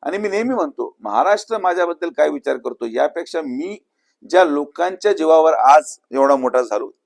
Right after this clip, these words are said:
ते लोक काय विचार करतात हे मला जास्त महत्वाचं आहे. आणि म्हणून मला आनंद आहे की हे निर्णय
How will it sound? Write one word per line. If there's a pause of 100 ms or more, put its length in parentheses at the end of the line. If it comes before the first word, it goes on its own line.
(120)
ते
लोक
काय
विचार
करतात
हे
मला
जास्त
महत्वाचं
आहे. (260)
आणि
म्हणून (100)
मला
आनंद
आहे (560)
की
हे
निर्णय